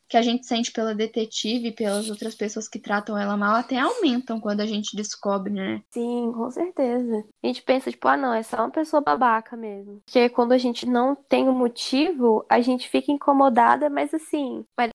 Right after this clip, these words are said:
Speaker 1: E aí o que também acontece é que a Ana, ela vira meio que amiga do vizinho, né? O Ethan, que na verdade é um adolescente que acabou de se mudar.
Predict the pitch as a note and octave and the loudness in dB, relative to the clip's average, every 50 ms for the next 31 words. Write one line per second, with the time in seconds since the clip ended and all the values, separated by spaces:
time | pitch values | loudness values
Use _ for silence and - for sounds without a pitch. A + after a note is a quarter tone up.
0 | _ _ - C4 C#4 C4+ C4+ C4+ C4 C4 C4+ C#4 - - - D4 C#4+ C4 B3 B3 | _ _ 2 4 6 6 6 6 4 2 0 -2 -4 -2 0 2 2 4 2 2
1 | B3+ C4 - C4+ B3+ B3+ B3+ - A#3 G#3+ A3 B3+ C#4 D#4 - - C4+ A#3 A3 A3 | 0 -2 -2 -2 -2 -2 0 0 2 2 2 0 -2 -4 -4 -2 -2 -2 -2 -2
2 | - - B3 A#3+ A#3+ A#3+ A#3 A3+ A#3 A#3+ B3+ C4 C4 B3+ B3 A#3+ B3+ B3+ B3+ B3+ | -2 -4 -2 0 0 0 0 -2 0 0 0 0 0 0 -2 -2 -2 -4 -4 -2
3 | B3+ B3+ B3+ B3+ C4 B3+ - - - C4 C4 D4 D#4+ D4+ C4+ C4 B3+ B3+ A#3+ A#3+ | 0 0 0 0 -2 -4 -6 -4 -2 0 2 2 2 2 2 0 0 -2 -2 -4
4 | C#4 C4+ C4+ C4 B3+ B3 B3+ C#4+ C#4 D4+ C#4 C#4 D4 D4 C#4 B3 A#3 G3+ G3+ G3+ | -4 -4 -4 -4 -4 -6 -4 -4 -4 -4 0 0 2 2 2 2 0 0 0 0
5 | F#3+ F#3+ F#3+ G3+ A3 A#3 A3+ A3 G#3+ _ - F#3+ F#3 G3 F#3 - - - G3+ G3+ | 0 0 0 0 -2 -2 -2 -4 -6 _ -6 -6 -6 -6 -8 -10 -10 -8 -6 -4
6 | G3 G3 G3 G3 G3 G3 G#3 G#3 G3+ G3+ G#3 A3 G#3+ G#3+ G#3 G3+ G#3+ G#3+ A3 A3+ | -4 -4 -6 -6 -6 -4 -4 -2 -2 -2 -2 -2 -2 -2 -2 -2 -2 0 0 0
7 | C4+ C#4 - - A3+ G#3+ B3 C#4 E4+ - - - G4+ - _ _ _ - - _ | -2 -2 -2 -2 0 2 2 0 0 -2 -4 -6 -6 -10 _ _ _ -20 -20 _
8 | _ _ _ _ _ _ _ - A#3 A3+ A#3 A#3+ A3 G#3 A3 A3 A3 A3+ - - | _ _ _ _ _ _ _ 4 4 4 6 4 2 2 2 0 -2 -2 -2 0
9 | C#4 C#4 D#4 C#4+ C#4 A3 - | 2 2 2 4 4 2 2